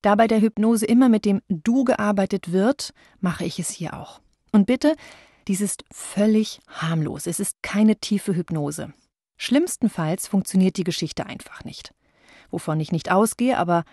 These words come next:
das ist das, was schlimmstenfalls passieren kann. Bestenfalls haben Sie danach Spaß an Vorträgen oder an Präsentationen und werden sich wundern, warum Sie kaum noch Lampenfieber haben.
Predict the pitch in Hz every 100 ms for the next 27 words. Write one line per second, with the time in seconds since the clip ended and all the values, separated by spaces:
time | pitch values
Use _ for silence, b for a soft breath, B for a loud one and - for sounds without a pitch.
0 | _ 170 185 208 196 190 - 170 - -
1 | - - 254 269 247 - 208 190 - 180
2 | 165 165 - 165 - 180 165 151 156 156
3 | 151 - b b b b b b 185 196
4 | 220 202 190 180 - - _ _ 175 165
5 | 165 156 147 147 - 165 156 - 156 -
6 | 175 - - 170 170 170 b b 185 175
7 | 165 156 170 160 156 147 - 165 180 170
8 | 165 175 170 160 160 - 254 339 247 185
9 | 190 208 202 220 - 277 294 254 - 208
10 | 208 180 180 160 156 156 151 170